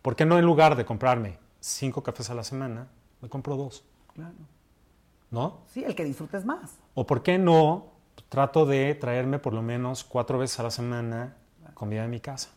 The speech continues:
Speaker 2: Totalmente.
Speaker 1: Y los jueves o viernes me voy a comer.
Speaker 2: Totalmente. No, o ver qué disfrutas
Speaker 1: Fuera.
Speaker 2: más. O decir, "A mí me gusta comer todo el día aquí, entonces, pues, aquí le, le, a, a, a, a planear", ¿no?
Speaker 1: Sí, es una planeación de gastos y te vas a dar cuenta que realmente todos,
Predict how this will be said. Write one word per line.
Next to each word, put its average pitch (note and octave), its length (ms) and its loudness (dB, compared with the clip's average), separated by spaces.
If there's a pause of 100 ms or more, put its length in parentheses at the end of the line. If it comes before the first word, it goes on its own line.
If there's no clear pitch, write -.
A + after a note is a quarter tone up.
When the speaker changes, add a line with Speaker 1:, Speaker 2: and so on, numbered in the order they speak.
(180)
Speaker 2:
Totalmente. C3 460 -16 (480)
Speaker 1:
Y B2+ 80 -4
los B2+ 160 -6
jueves E3 260 -8
o D3 60 -4
viernes C#3+ 220 -4
me C3+ 80 -6
voy C3+ 160 -8
a C3+ 60 -10
comer. C3 280 -14 (340)
Speaker 2:
Totalmente. B2+ 520 -18
No, D4 180 2
o F3 100 4
ver F#3 200 4
qué G#3 120 -2
disfrutas G3+ 500 2
Speaker 1:
Fuera. F#3+ 180 -4
Speaker 2:
más. G#3 100 -6
O F#3+ 40 -14
decir, D#3+ 300 -16
"A D#3 60 -6
mí D#3+ 80 -4
me F3+ 100 -6
gusta - 240 -6
comer E3+ 220 -8
todo F3+ 140 0
el E3+ 80 -4
día F3 120 0
aquí, A3+ 380 -2 (300)
entonces, - 260 -10
pues, B2+ 140 -12
aquí B2+ 180 -8
le, C3+ 120 -2
le, C#3 300 -8
a, - 220 -4 (400)
a, - 60 -4
a, E2 60 -2
a - 140 -12
planear", G#3+ 480 -4 (120)
¿no? D#3 100 -10
Speaker 1:
Sí, A3 80 -10
es A3 60 -2
una C4 160 0
planeación B2+ 360 -2
de C#3 80 0
gastos A#2+ 380 -4
y A#2+ 60 -8
te C3 80 -6
vas D3 180 -4
a F#3 60 -4
dar D3+ 160 -6
cuenta B2 440 -6
que A#2+ 120 -10
realmente A#2+ 580 -6 (180)
todos, G#2+ 540 -4